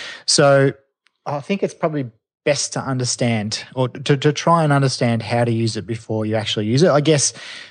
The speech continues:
where ActiveCampaign certainly excels is that if you're already using a mail, a, a mail system, and most people will be, they'll be using, uh, MailChimp or GetResponse or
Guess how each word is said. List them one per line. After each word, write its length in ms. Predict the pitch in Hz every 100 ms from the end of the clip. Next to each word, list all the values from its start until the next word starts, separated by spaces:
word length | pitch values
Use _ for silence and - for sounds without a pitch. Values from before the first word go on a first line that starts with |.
| _
where 260 | 139 151 143
ActiveCampaign 680 | - 147 - 127 117 127 117
certainly 400 | 139 123 123 101
excels 800 | - 160 160 107 107 131 - -
is 160 | 135
that 80 | 123
if 140 | 123 143
you're 80 |
already 140 | 160 143
using 500 | 123 139 147 131 104
a 80 | 110
mail, 420 | 117 120 127 117 -
a, 200 | 123 120
a 40 |
mail 280 | 120 127 151
system, 440 | - - - 110
and 180 | 113 113
most 200 | 117 117
people 200 | 117 104
will 160 | 110 151
be, 100 | 120
they'll 140 | 101
be 80 | 98
using, 460 | 107 113 104 92 80 _ 98 87 _ 90
uh, 40 | 85 82 -
MailChimp 800 | 113 113 113 120 - 123 110 117
or 220 | 95 95 - _ -
GetResponse 960 | 123 110 104 - 127 117 113 117 - 110
or 240 | 104